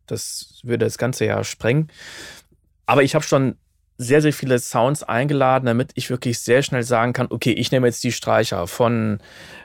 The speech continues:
ähm, Spitfire Symphonic Strings oder die,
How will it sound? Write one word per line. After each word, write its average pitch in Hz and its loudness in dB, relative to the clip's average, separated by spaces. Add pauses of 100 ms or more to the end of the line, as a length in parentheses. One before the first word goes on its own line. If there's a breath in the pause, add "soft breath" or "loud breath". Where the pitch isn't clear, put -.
(140)
ähm, 95 4 (680 loud breath)
Spitfire 107 2
Symphonic 113 -2
Strings 117 -2
oder 107 2
die, 98 -4